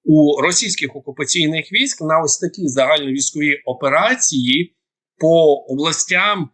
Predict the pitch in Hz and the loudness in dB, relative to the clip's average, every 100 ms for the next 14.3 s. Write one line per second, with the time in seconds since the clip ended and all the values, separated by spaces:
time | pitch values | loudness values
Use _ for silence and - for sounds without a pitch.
0 | _ _ 147 170 170 - 180 - 131 123 | _ _ 0 2 2 0 -4 -4 -4 -4
1 | 120 120 131 - 180 208 160 127 147 143 | -6 -4 -4 -2 -2 -2 -4 -4 -2 -4
2 | 135 127 - 143 196 - _ _ - 135 | -4 -10 -6 -4 -4 -8 _ _ -2 0
3 | 127 120 120 117 113 - 135 147 143 175 | 2 0 -4 -14 -18 -8 -2 0 2 0
4 | 160 - 175 202 226 165 180 170 147 143 | -2 -2 -2 -2 -4 -4 -4 -2 -2 0
5 | 190 220 - 127 117 175 208 156 143 120 | 2 0 -4 -6 -2 2 2 2 0 0
6 | 139 131 - _ _ - 151 175 175 147 | 0 -2 -4 _ _ -6 -4 0 2 2
7 | 131 147 147 165 160 175 175 202 202 147 | 2 -2 -4 -8 -4 0 2 2 0 -2
8 | 120 113 131 156 131 - _ 139 160 - | -2 -4 -4 -2 -4 -6 _ -2 -2 2
9 | 170 135 127 120 156 165 - 135 127 123 | 2 4 0 0 -2 -2 -2 -2 -4 -6
10 | 139 - 147 135 127 143 147 143 135 135 | -8 -6 -2 0 0 -2 -2 0 -2 -4
11 | 135 139 143 139 139 - 151 165 139 127 | -8 -12 -6 -4 -4 -6 -2 -2 0 -2
12 | 127 131 - 139 131 123 110 135 190 254 | -4 -4 -2 -2 -2 -6 -6 -4 -2 -2
13 | - 147 196 208 _ _ _ 156 139 143 | -4 -2 -2 -4 _ _ _ -2 -2 0
14 | 196 214 | 0 -2